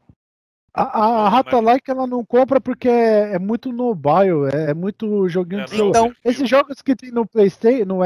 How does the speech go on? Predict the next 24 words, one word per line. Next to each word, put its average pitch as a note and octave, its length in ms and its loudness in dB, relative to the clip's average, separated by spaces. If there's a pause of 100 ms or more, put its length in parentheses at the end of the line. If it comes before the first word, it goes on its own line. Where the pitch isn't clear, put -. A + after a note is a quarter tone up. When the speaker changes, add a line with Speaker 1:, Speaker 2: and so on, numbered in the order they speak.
(120)
Speaker 1:
Xbox F#3+ 240 0
e F#3+ 40 -4
no F#3 120 -10
PlayStation, F#3+ 580 -6 (540)
é A#3+ 80 2
tudo. D4 340 0 (340)
Porque C#4 200 0
olha E4 240 6
o - 40 0
que - 80 -2
a D4+ 80 4
Rata C4+ 280 2
Laika B3 380 2
faz, F3+ 220 -2
ela F#3+ 200 2
não C4 200 -2
é C4 40 0
uma B3+ 200 -4
produtora. F#3+ 760 -4 (140)
O D#3+ 100 -10
que - 160 -6
que - 80 -2
ela A#3+ 160 2
faz? B2+ 500 -4